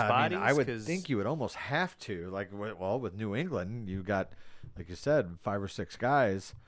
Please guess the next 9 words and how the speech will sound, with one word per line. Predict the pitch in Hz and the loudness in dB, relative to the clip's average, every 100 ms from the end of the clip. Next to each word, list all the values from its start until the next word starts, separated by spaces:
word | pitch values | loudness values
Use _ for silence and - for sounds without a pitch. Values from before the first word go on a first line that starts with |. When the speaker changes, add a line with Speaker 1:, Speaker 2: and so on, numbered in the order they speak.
| - - _ | -20 -20 _
Speaker 2:
Um, | 90 87 87 85 - _ _ _ - - _ | -6 -6 -6 -8 -12 _ _ _ -18 -18 _
uh, | 127 123 107 | 6 6 6
Marquise | 120 123 143 117 | 4 4 4 0
Goodwin | - 147 117 87 87 - - | 6 6 6 -2 -4 -10 -8
is | 98 | -6
another | 98 95 92 90 87 - - - | -2 0 2 2 0 -4 -16 -16
semi-big | - 139 120 104 87 104 87 | 0 2 4 2 2 -2 0
name, | 90 82 98 95 | -2 -2 -4 -6
Speaker 1:
Yeah. | 156 175 | -2 -2